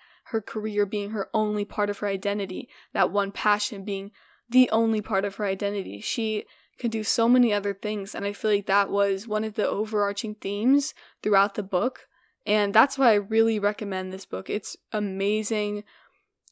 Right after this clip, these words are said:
It taught me so much about myself. It inspired me to reflect on my own life, and I actually got one of my friends to read that book too. Actually, one of the friends who was in that conversation about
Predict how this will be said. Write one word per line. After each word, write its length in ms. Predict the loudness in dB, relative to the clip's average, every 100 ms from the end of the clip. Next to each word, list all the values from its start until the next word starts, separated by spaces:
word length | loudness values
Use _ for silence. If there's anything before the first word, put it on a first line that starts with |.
| 0
It 120 | 2
taught 280 | 6 6 6
me 120 | 2
so 320 | 0 2 2
much 260 | 2 0 0
about 240 | 0 0
myself. 720 | 0 -4 -6 -2 -2 -2 -6 -2
It 240 | 0 0 -4 _ _ _
inspired 500 | -6 -2 4 4 4
me 160 | 0 -2
to 120 | -4
reflect 460 | -6 -2 -2 -2 -4
on 80 |
my 160 | -4 -4
own 220 | -4 -4
life, 320 | -2 0 -2 -2
and 140 | -2
I 80 | 0
actually 420 | 0 -2 0 0
got 460 | 0 0 0 0 -4 _ _ _ _ _ _ _ _ _
one 140 | -6 -6
of 140 | -4
my 160 | -4 -4
friends 580 | -2 0 0 -2 -8 -6
to 120 | -4
read 420 | 0 0 -2 -6 -10 _ _ _ _ -2
that 260 | 0 0 -2
book 200 | -4 -2
too. 240 | 0 2
Actually, 420 | 2 0 0 0
one 180 | 2 0
of 100 | -2
the 100 | -6
friends 440 | -4 -6 -6 -8
who 140 | -4 0
was 260 | 0 0
in 140 | -4 -6
that 160 | -6
conversation 920 | -6 -8 -6 -6 -4 -4 -4 -8 -8
about 440 | -8 -6 -4 -6